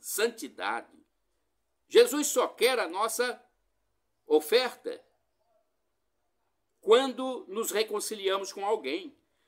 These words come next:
Às vezes ofendemos os outros até sem querer, sem maldade. É preciso pedir perdão. É algo simples. É difícil às vezes, mas é algo simples. Se ofendeu por maldade,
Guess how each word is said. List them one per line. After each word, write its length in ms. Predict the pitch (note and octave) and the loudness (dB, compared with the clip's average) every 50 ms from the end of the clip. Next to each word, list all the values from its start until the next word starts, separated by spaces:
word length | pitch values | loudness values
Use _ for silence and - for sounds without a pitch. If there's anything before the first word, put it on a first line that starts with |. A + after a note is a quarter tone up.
| _ _ | _ _
Às 160 | - G#3+ A3 A3 | 0 0 2 2
vezes 240 | C4+ C#4 C4 - B3 | 0 0 -2 0 -2
ofendemos 1120 | B3 A#3+ - G#3+ F#3 D#3+ C#3+ E3+ F3 E3 E3 D#3 D3 C#3+ C#3 - - - - - - - _ _ _ _ | -2 0 2 0 0 0 0 0 0 0 -2 -4 -6 -6 -8 -10 -12 -14 -14 -16 -18 -20 _ _ _ _
os 220 | - C#3+ C#3+ - D#3 | -10 -8 -4 2 6
outros 480 | G3 A#3+ A#3+ A3 E3+ - C3+ A#2+ A#2 | 8 8 8 8 4 0 -8 -6 -4
até 540 | F3+ G3+ G3 - A3+ B3 C4+ C#4 C4+ B3 - _ _ _ | -4 -4 0 2 2 2 2 0 -4 -8 -12 _ _ _
sem 240 | - - A#3+ A#3+ B3 | -8 -4 -4 -4 -2
querer, 500 | A#3+ C#4 C4+ A3 A3 A#3+ B3+ C4 B3 - | -2 -2 0 2 4 4 4 4 2 0
sem 160 | - - - | 0 -2 -2
maldade. 640 | F#3+ A3 A#3+ A3+ D#3+ E3 F#3+ A3 B3 B3 - - C3+ E3 | 0 0 -2 0 0 2 2 2 2 2 0 -4 -6 -8
É 80 | A#3+ | -8
preciso 440 | - G4 F4 - - D#4 D4+ - - | -8 -8 -6 -4 -4 -4 -4 -4 -6
pedir 240 | - C#4+ B3+ D4 D4+ | -10 -8 -6 -6 -6
perdão. 560 | - E4 C4+ A3 D3+ F#3 A3+ C#4 C#4 C#4+ - _ _ _ _ _ _ _ _ _ _ | -4 -6 -6 -6 -4 -4 -4 -4 -6 -10 -16 _ _ _ _ _ _ _ _ _ _
É 60 | - | -2
algo 240 | - - - C4 - | 0 0 0 -2 -6
simples. 640 | - - - G#3 C#4 C#4 - - B3 - - - - - | -10 -8 -6 -6 -6 -8 -8 -12 -14 -16 -16 -16 -8 -6
É 100 | - A#3+ | -4 -4
difícil 580 | B3 D4 - - - A#3 B3 B3 - - E3 C3+ | -2 -4 -6 -4 -4 -4 -4 -4 -4 -4 -4 -4
às 160 | B2 A#2+ A#2 | -4 -4 -4
vezes, 480 | C#3+ F#3+ A#3+ B3 A#3+ - A3 - - - _ _ _ _ _ | 0 2 2 2 2 -2 -8 -14 -16 -18 _ _ _ _ _
mas 240 | B3 A3+ C#4+ C#4+ D4 | -4 -2 -2 0 0
é 60 | D#4 | 0
algo 320 | D4+ C#4 C#4 C#4+ C#4 D4+ | 2 2 0 0 -2 -4
simples. 560 | - - - A3 B3 C4+ C4+ - - - - - - - _ _ _ _ _ _ _ _ _ _ _ _ _ _ _ _ _ _ _ _ _ _ | -8 -10 -8 -8 -8 -10 -10 -14 -20 -20 -20 -20 -20 -20 _ _ _ _ _ _ _ _ _ _ _ _ _ _ _ _ _ _ _ _ _ _
Se 120 | _ - C4+ | _ -4 -2
ofendeu 440 | D4+ - - A#3+ G3 E3+ D#3 D#3+ D#3 | -2 6 6 6 6 8 6 4 4
por 220 | - C#3+ C3+ A#2 | 2 -2 -8 -6
maldade, 800 | A#2 A#2+ A2+ G#2 G2 G2 B2+ D#3+ F3 D#3 B2+ - - - - - | -4 -2 -2 -2 -2 -2 0 2 2 2 2 -2 -6 -14 -20 -20